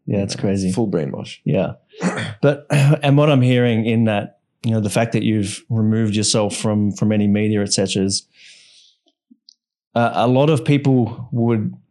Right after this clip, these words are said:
Speaker 1: s-, comment on that and say, "Okay, well, you know, you're, you're delusional. You're, you know, removed from reality, and it's selfish not to, to live in your own world and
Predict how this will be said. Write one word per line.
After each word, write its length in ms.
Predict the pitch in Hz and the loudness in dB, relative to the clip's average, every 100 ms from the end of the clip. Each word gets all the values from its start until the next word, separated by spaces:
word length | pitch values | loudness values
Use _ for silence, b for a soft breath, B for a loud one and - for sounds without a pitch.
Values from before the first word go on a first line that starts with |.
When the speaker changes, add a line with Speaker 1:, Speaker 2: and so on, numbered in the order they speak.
| _ | _
Speaker 1:
s-, 300 | - - - - | -2 -2 -4 -6
comment 440 | - 143 135 117 | 0 4 4 2
on 120 | 110 | 0
that 220 | 107 104 - | 0 0 -2
and 120 | 104 | -2
say, 240 | - 104 104 | 0 0 0
"Okay, 220 | 113 104 107 | 0 0 2
well, 360 | 107 104 104 - | 2 2 0 -2
you 80 | 107 | -2
know, 180 | 101 101 | -2 -2
you're, 440 | 110 104 104 104 | -2 0 -2 0
you're 120 | 117 | 0
delusional. 600 | 113 131 156 143 127 101 101 | 2 4 4 4 4 2 0
You're, 240 | 113 107 - | 0 -2 -2
you 140 | 117 | 0
know, 200 | 110 107 - _ 131 | 0 -2 -8 _ -2
removed 420 | 127 143 151 - | 2 4 2 0
from 280 | - 135 131 | 0 2 4
reality, 600 | 123 127 120 107 87 92 _ _ _ | 4 4 2 2 -2 -4 _ _ _
and 160 | 113 113 | 0 0
it's 160 | 110 | 0
selfish 500 | - 143 139 143 123 | 2 2 2 2 2
not 280 | 131 127 127 | 2 2 0
to, 500 | - 127 123 120 113 B B - | 0 2 4 2 0 B B 0
to 80 | |
live 180 | 127 139 | 2 4
in 100 | 135 | 6
your 140 | 127 127 | 6 6
own 200 | 127 127 | 6 4
world 380 | 123 117 113 113 | 4 2 0 0
and 500 | 117 113 113 110 | 0 2 2 0